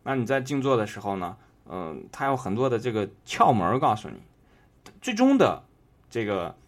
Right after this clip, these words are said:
这个、这个目的呢，不是让你把这些窍门儿学会，最终的目的是让你做到像刚才这个《内经》里面所讲的这个，能够达到御神的目的。就你能驾驭它。你能驾驭它呢，这其实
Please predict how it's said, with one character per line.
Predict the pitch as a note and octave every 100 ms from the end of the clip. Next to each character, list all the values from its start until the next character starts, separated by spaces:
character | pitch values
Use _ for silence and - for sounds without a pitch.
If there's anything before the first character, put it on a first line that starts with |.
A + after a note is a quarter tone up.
| _ _ _ _ _
这 | A2+ G2+
个、 | F#2
这 | G#2
个 | F#2+
目 | G#2+ D3 A#2
的 | G2
呢， | E2+ G#2+
不 | A#2
是 | C#3+
让 | D#3 B2
你 | G2
把 | F2
这 | -
些 | A#2 B2+
窍 | C3 D#3+ G#2+
门 | D2
儿 |
学 | F2+ -
会， | - D2+
最 | - G#3
终 | F3 G3+
的 | G3+
目 | C#3 C3
的 | -
是 | G#2+ A#2
让 | A#2 A2+ F#2+ E2+
你 | D2+ A1+
做 | - B2
到 | G#2 F#2
像 | G#2+ G#2
刚 | G2+ G2+
才 | G#2 F2
这 | - F#2
个 | D#2+ - - _
《内 | G#2+
经》 | G#2 G2+
里 |
面 | F#2 F2
所 | - F#2+
讲 | F#2+ G1+
的 | B1+
这 | - D#2
个， | B1+ - - -
能 | G#2+
够 | B2+
达 | B2+ F#2+
到 | A#2 A2+ -
御 | A#3 E3+
神 | G#2+ - F2
的 | A#2 C3+
目 | F#2+
的。 | D#2+ - - _ _ _
就 | - E3+
你 | C3
能 | C3 D#3
驾 | - A3 C3
驭 | E2+ C2+
它。 | - - _ _ _ _ _ _
你 | -
能 | D3+ G3
驾 | A#3 A#3
驭 | E3
它 | C3 B2+
呢， | A2 F#2+ - _ _ _
这 | A#3+
其 | F#3+ G3+
实 | F#3 D3 D3+